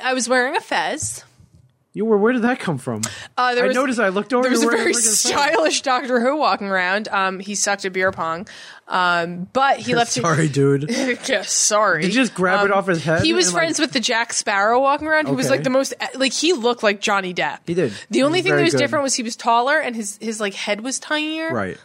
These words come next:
Speaker 1: Like, Johnny Depp kind of has a wider face.
Speaker 2: Yeah, he looked great, though. He was a good
Speaker 1: He
Speaker 2: Jack Sparrow.
Speaker 1: Fantastic Jack Sparrow. Two thumbs way up.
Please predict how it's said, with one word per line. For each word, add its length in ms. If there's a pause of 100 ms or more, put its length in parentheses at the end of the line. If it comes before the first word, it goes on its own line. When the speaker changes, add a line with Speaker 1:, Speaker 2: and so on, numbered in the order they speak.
Speaker 1:
Like, 100
Johnny 240
Depp 180
kind 180
of 60
has 120
a 80
wider 360
face. 380
Speaker 2:
Yeah, 180
he 120
looked 260
great, 300
though. 120
He 60
was 220
a 80
good 140
Speaker 1:
He 40
Speaker 2:
Jack 220
Sparrow. 280
Speaker 1:
Fantastic 680
Jack 220
Sparrow. 240
Two 160
thumbs 260
way 240
up. 280